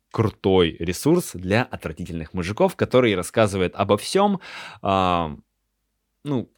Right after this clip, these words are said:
а, очень много всякого разного. И подкаст — это такой вот локомотив, который тащит проект, а, уже вот несколько лет, и вокруг него в целом образовался такой вот портал. Ну, или нет, или мне, мне кажется, у меня такое впечатление сложилось, а, но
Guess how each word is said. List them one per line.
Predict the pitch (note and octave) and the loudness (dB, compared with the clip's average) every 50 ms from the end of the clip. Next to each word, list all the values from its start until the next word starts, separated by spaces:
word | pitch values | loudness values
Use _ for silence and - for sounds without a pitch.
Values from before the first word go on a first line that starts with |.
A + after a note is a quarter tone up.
| _ _ _ | _ _ _
а, | - B2 B2 | -6 -6 -4
очень | - D3 C#3 B2 - - A2 | 4 4 4 4 4 2 -2
много | G2 F#2+ F#2 F2 D#2 D#2+ | 0 0 -2 -2 -4 -6
всякого | D#2 - E2 D2+ - D#2+ D2+ D2+ | -10 -8 -10 -10 -8 -8 -10 -8
разного. | D2+ D2 D2 C#2+ C2+ C#2+ C2+ C2 B1 | -8 -8 -10 -10 -12 -12 -14 -14 -14
И | - - - C#3 C3 | -16 -4 -4 -4 0
подкаст — | - - - - - F3+ G3 - - _ | 0 0 0 2 2 2 2 2 0 _
это | - A2+ A#2 G2+ | -4 -4 -2 -4
такой | G2+ - - A#2 A2+ | -6 0 2 2 2
вот | G2+ F#2 - | 2 2 -2
локомотив, | F#2+ F#2 - - G#2 G2 G2+ F#2 - D3+ F#3+ G3 - | -4 -4 0 0 0 2 0 -2 0 0 -2 -2 0
который | _ A2 G2+ - - G#2+ G2 F#2 E2+ | _ -6 -4 0 0 0 0 0 -4
тащит | - _ A2 G2+ F#2 - - - _ | -2 _ 2 2 2 2 -6 -10 _
проект, | - F2 F2+ F#2+ A2 C#3 D3 - - - - - - - - _ | -4 0 2 4 4 2 2 0 -6 -18 -20 -20 -20 -20 -10 _
а, | G2 F#2 F2+ F2+ F2 | -2 -2 0 -2 -2
уже | - F#2 F2+ E2+ G2+ G#2+ | -4 -6 -6 0 0 2
вот | G#2 F#2+ F2 - - | 2 2 0 -2 0
несколько | G#2 G#2+ G#2 - - F2 E2+ - F2+ | 0 0 0 0 -4 -4 -2 -2 2
лет, | F#2+ C3 D#3 D#3+ - - | 6 6 6 6 4 -2
и | G2 | -2
вокруг | G2 F#2 - G#2 A2 - - | -2 -2 -2 -2 -4 -4 -4
него | F#2 E2 D#2+ G2+ A#2+ B2+ | -6 -2 0 2 2 2
в | B2 - | 0 -4
целом | _ - G#2+ A2 G#2+ G#2 G2 D#2 | _ 4 6 6 6 6 2 -2
образовался | F#2 E2+ F#2+ F2+ E2 D#2+ D#2+ F2 G#2 A2+ A2 - E2+ D2+ | -4 -4 -4 -4 -4 -4 2 2 2 2 2 -2 -6 -6
такой | - E2 - F#2+ F#2 | -6 -6 -2 0 0
вот | F2+ E2 - _ | 0 -2 -4 _
портал. | - E2+ E2 - G2 F#2+ E2 D2+ - - - - - - - - _ _ _ _ _ _ _ | -6 -6 -4 -2 -2 -2 -2 -4 -8 -16 -20 -20 -20 -20 -20 -20 _ _ _ _ _ _ _
Ну, | G3 F#3 C3+ | 0 0 0
или | A2 - B2 A2+ G#2 | 2 2 0 0 0
нет, | F2+ F2+ G2+ G#2+ G#2 - | 0 0 0 0 0 0
или | F#2+ F2+ F2+ | -4 -6 -6
мне, | F2 F2 F2 E2+ | -4 -4 -4 -4
мне | F2 F2 F#2 F#2 F2 | -4 -6 -6 -6 -6
кажется, | E2 - G2+ G#2 G#2 G2 F2+ - - F#2 F2 E2+ | -4 0 0 0 0 0 -4 -8 -6 -4 -4 -4
у | D#2+ | -4
меня | E2 E2 D#2+ | -6 -8 -8
такое | - - - E2+ | -8 -6 -6 -6
впечатление | - - - - - - G#2+ A2 A2+ G#2+ G2 | -6 -6 -10 -12 -2 2 2 2 4 2 -2
сложилось, | - - F#2+ F2+ F2+ G2 F#2 F2+ E2+ E2 - - - | -2 -4 -4 -4 -2 -4 -2 -4 -4 -6 -8 -10 -4
а, | G#2+ G2 F#2+ F#2 F2+ | 0 0 2 2 0
но | F#2 G2 A2 B2+ C3 A#2+ - | -2 0 0 2 0 0 -2